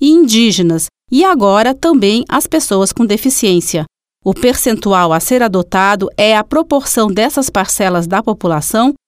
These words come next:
no estado onde se localiza a instituição de ensino, de acordo com o I B G E, o Instituto Brasileiro de Geografia e Estatística.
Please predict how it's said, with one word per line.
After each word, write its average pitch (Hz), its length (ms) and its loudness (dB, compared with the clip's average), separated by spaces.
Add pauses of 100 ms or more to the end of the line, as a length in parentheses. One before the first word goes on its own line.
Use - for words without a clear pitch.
(140)
no 285 120 4
estado 202 600 0
onde 208 340 2
se 254 160 0
localiza 226 680 0
a 214 140 0
instituição 220 580 -2
de 190 140 0
ensino, 240 540 0 (240)
de 226 160 0
acordo 208 480 0
com 247 160 -2
o 247 40 2
I 254 100 2
B 262 180 2
G 294 100 0
E, 196 240 0 (260)
o 180 120 0
Instituto 190 680 -2
Brasileiro 214 640 0
de 185 160 -2
Geografia 202 640 -2
e 185 80 0
Estatística. 170 840 -4